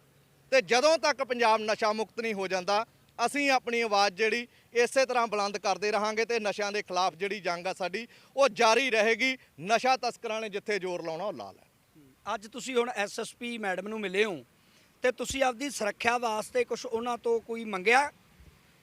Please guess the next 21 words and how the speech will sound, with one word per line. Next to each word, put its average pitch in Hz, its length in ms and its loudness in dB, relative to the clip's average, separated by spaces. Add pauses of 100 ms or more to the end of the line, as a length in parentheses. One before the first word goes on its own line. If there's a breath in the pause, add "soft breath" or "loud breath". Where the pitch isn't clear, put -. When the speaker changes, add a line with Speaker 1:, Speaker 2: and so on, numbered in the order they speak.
Speaker 1:
ਦੇਖੋ 247 280 2
ਜੀ, 269 60 -2
ਸਾਡੀ 247 480 -2 (260)
ਸੂਬਾ 214 360 0
ਕਮੇਟੀ 233 420 -2
ਨੇ 233 340 0 (120)
ਮੰਗ 185 280 -2
ਕੀਤੀ 214 400 -6
ਆ 214 120 4
ਕਿ 214 260 4
ਜਿਹੜਾ 202 280 2
ਸਾਡੇ 180 340 0
ਸਾਥੀ 185 360 -4
ਦੀ 185 160 -10
ਸੁਰੱਖਿਆ 180 380 -2
ਵਾਸਤੇ 180 420 -2
ਜਿਹੜਾ 185 180 0
ਅਸਲਾ 180 280 -4
ਲਾਇਸੈਂਸ 175 360 -8
ਦਿੱਤਾ 165 340 -4
ਜਾਵੇ। 180 280 -2